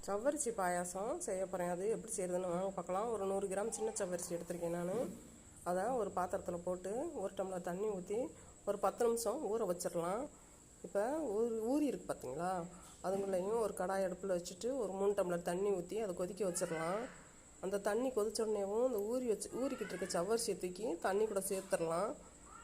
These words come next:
சேர்த்துட்டு நல்லா கிண்டணும். கிண்டிட்டு ஒரு பத்து நிமிஷத்துல இது நல்லா வெந்து வந்துரும். ஜவ்வரிசி வந்து ஒரு அரை வேக்காடு வெந்த உடனேவும் அது பிறகு நம்ம அது கூட என்னென்ன சேர்க்கணுமோ சேர்த்துடலாம். அரை வேக்காடு வெந்த பிறகு சேர்த்தாத்தேன் அது கொஞ்சம்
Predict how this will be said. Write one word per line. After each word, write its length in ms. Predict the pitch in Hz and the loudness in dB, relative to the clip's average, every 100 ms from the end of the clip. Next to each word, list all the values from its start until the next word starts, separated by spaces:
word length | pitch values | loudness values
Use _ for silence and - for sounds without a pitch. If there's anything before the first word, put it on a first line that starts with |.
| - - | -10 -2
சேர்த்துட்டு 420 | 214 214 214 220 269 370 - - - | 0 -2 0 2 4 2 -4 -16 -2
நல்லா 240 | 180 214 | 2 4
கிண்டணும். 640 | 220 208 214 208 190 202 247 | 2 2 4 4 4 2 0
கிண்டிட்டு 540 | 226 226 226 220 226 285 | 0 0 0 2 4 4
ஒரு 160 | 208 - | 2 2
பத்து 260 | 180 - | 0 2
நிமிஷத்துல 420 | 226 226 233 202 214 | 2 2 0 0 2
இது 260 | 240 190 | 2 2
நல்லா 280 | 214 185 202 | 0 2 0
வெந்து 380 | 185 196 226 202 | 2 0 2 2
வந்துரும். 480 | 196 202 180 220 285 - - - - - | 2 2 2 2 -2 -8 -16 -18 -14 0
ஜவ்வரிசி 460 | 185 214 294 302 233 | 2 6 6 6 4
வந்து 440 | 185 180 208 285 | 2 4 4 4
ஒரு 140 | 240 | 4
அரை 260 | 180 175 202 | 4 4 2
வேக்காடு 420 | 220 214 233 208 | 2 2 2 2
வெந்த 280 | 185 180 202 | 2 2 2
உடனேவும் 680 | 208 185 170 165 208 302 359 - - - - | 2 2 2 2 2 0 -2 -12 -20 -18 -2
அது 160 | 180 | 0
பிறகு 240 | 185 196 208 | 2 2 2
நம்ம 160 | 196 | 2
அது 160 | 185 180 | 0 0
கூட 180 | 196 226 | 0 2
என்னென்ன 320 | 202 190 190 | 2 2 2
சேர்க்கணுமோ 480 | 196 180 180 190 214 | 0 -2 -2 0 0
சேர்த்துடலாம். 640 | 208 180 180 180 165 185 262 285 - - - - - - | 2 2 0 0 0 0 -2 -6 -14 -20 -20 -20 -20 -2
அரை 220 | 196 226 | 2 4
வேக்காடு 300 | 233 240 233 | 4 2 4
வெந்த 200 | 214 214 | 4 2
பிறகு 300 | 214 226 226 | 2 2 2
சேர்த்தாத்தேன் 560 | 202 190 185 214 269 262 | 2 0 2 2 4 2
அது 180 | 185 | 0
கொஞ்சம் 640 | 190 196 190 185 180 180 | 2 2 4 4 4 2